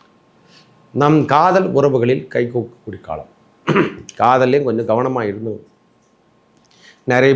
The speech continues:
பேருக்கு பிரேக்கப்பும் ஆகும். பிரேக்கப் ஆகி திருப்பி விட்டுட்டு,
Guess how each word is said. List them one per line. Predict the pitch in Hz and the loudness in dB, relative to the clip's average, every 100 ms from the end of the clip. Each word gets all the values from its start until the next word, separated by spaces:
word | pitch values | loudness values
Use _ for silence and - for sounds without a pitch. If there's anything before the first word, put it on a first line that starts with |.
| 123 | 4
பேருக்கு | 113 127 104 | 2 0 0
பிரேக்கப்பும் | 120 120 98 - 80 | 0 0 -6 -10 -12
ஆகும். | 85 _ _ _ _ _ _ _ _ _ _ _ _ _ _ _ _ _ - | -16 _ _ _ _ _ _ _ _ _ _ _ _ _ _ _ _ _ -2
பிரேக்கப் | 127 120 113 110 | 0 0 0 0
ஆகி | 113 123 - - _ _ | 0 0 -4 -14 _ _
திருப்பி | 160 151 139 117 | -2 0 -2 -2
விட்டுட்டு, | 113 135 120 | -2 -4 -4